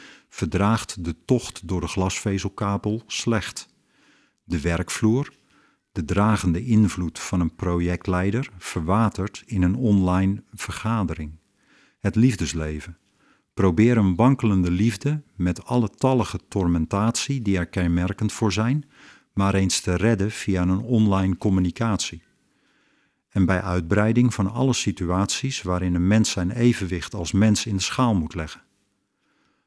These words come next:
Als dat allemaal klopt, waarom is spreken via digitale weg dan zo aantrekkelijk? Waarom hebben we dan,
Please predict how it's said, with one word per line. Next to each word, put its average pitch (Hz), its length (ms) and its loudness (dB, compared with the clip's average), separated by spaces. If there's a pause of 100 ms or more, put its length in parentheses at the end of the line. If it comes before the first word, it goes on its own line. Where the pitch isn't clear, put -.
(160)
Als - 180 -2
dat - 140 -2
allemaal 123 380 2
klopt, - 560 -2 (420)
waarom 110 320 2
is 104 80 -2
spreken 127 460 0
via 104 240 -2
digitale 104 640 -2
weg 92 260 -2
dan 101 200 0
zo 104 280 -2
aantrekkelijk? 101 840 -4 (1200)
Waarom 113 280 4
hebben 85 260 0
we 87 100 -2
dan, 107 360 0